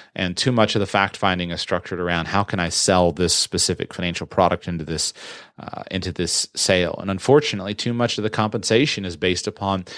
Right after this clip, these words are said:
management of portfolios, where the primary goal is control of the assets, and there's too much of an incentive to, uh,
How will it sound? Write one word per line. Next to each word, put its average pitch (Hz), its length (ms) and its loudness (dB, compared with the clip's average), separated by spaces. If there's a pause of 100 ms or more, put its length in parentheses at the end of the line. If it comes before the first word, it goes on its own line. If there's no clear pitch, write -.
(180)
management 104 520 4
of - 120 -2
portfolios, 104 800 2
where 95 100 0
the 87 80 -4
primary 110 580 4
goal 101 420 6
is 92 240 2 (300)
control 110 500 6
of 92 120 4
the 90 160 4
assets, - 680 0 (340)
and 95 640 4
there's 95 320 2
too 127 180 4
much 110 240 4
of 92 120 0
an 90 80 0
incentive 90 640 0
to, 82 520 2 (440)
uh, - 380 -10